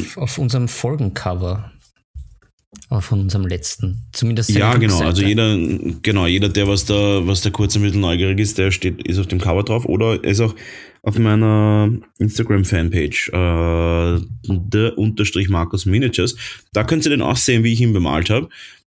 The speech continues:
Speaker 2: Da hab ich versucht, quasi basi-, nur mit Basic-Techniken zu arbeiten und nur zu schauen, dass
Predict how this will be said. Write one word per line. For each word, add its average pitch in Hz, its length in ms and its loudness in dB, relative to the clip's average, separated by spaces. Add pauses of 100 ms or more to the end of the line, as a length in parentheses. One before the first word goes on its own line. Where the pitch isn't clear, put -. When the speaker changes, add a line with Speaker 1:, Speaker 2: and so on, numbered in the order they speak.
(120)
Speaker 2:
Da 104 100 2
hab 98 120 4
ich 117 120 0
versucht, 120 360 0
quasi 110 260 2
basi-, 107 320 0
nur 135 160 2
mit 131 180 -2
Basic-Techniken 117 720 0
zu 135 120 0
arbeiten 131 440 0
und 120 140 4
nur 113 180 2
zu 120 120 -2
schauen, 98 260 0
dass 101 340 -2